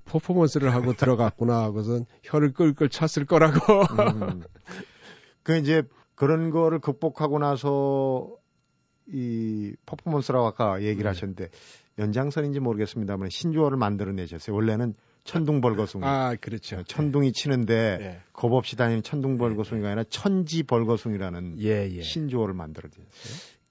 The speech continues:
Speaker 1: 그거는 이제 왜 그렇게 했냐면은 천둥벌거숭이라는 말이 조금 좀 부정적인 의미, 의미로 쓰더라고요.
Speaker 2: 네.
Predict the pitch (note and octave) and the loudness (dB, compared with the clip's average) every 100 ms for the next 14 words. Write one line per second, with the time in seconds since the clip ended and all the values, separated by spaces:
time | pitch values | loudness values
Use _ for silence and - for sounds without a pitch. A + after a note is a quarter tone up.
0 | _ - - C3+ D3+ D#3 F3 E3 D#3+ C3 | _ -20 -12 0 4 4 4 4 4 4
1 | C#3+ D3 B2+ C3 - C3 C3 B2+ A#2+ B2+ | 6 4 2 -2 -2 0 2 0 0 0
2 | D#3+ C3+ - _ - - F#3+ F3+ E3 D#3+ | 0 -2 -6 _ -12 -6 -2 0 4 4
3 | D#3+ D3+ D3 - D3+ C#3+ C3+ C3+ C3 B2 | 4 4 2 2 4 4 4 4 2 2
4 | C#3+ F3 _ D#3+ - F3+ F3 E3+ - B2 | 0 -4 _ -12 -2 0 0 -2 0 2
5 | F#3 F3+ G#3 F#3 D3+ C#3 D3+ B2+ B2 A#2+ | 4 4 4 4 6 4 4 2 2 0
6 | A2+ G3 F#3 C#3+ G2 F2 B2 F#2+ D#2+ | -4 -6 0 0 0 -4 -2 -2 -4